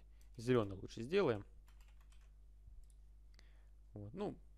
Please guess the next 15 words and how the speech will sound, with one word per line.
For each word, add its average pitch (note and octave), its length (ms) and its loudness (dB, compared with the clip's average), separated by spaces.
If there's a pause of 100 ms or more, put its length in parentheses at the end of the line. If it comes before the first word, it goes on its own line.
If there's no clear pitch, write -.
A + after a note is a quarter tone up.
(280)
ладно, G#2 340 4
не, E3 200 -4
не F#3+ 120 0
так D3 220 10
важно, F3 220 8
на A2+ 40 0
самом G#2+ 220 2
деле, G2 180 2
сейчас - 220 -2
это. A#2 200 -4 (1400)
Пусть E3 180 8
будет C3 220 4
вот A#2 100 -6
так G2 200 0
вот. - 100 -10